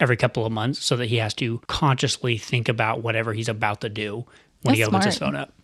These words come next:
Speaker 2: Another one that we've kinda talked about on here before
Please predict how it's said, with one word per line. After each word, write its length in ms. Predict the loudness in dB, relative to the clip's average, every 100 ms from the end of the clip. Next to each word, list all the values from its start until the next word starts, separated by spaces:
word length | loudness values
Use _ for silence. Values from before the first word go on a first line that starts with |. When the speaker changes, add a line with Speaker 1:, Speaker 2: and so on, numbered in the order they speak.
| 0
Speaker 2:
Another 360 | 4 6 4 4
one 380 | 4 4 2 2
that 100 | 2
we've 160 | 0
kinda 220 | 0 0
talked 300 | 2 0 0
about 380 | 2 2 4 0 2
on 120 | 2
here 120 | 4
before 640 | 0 0 4 4 4 2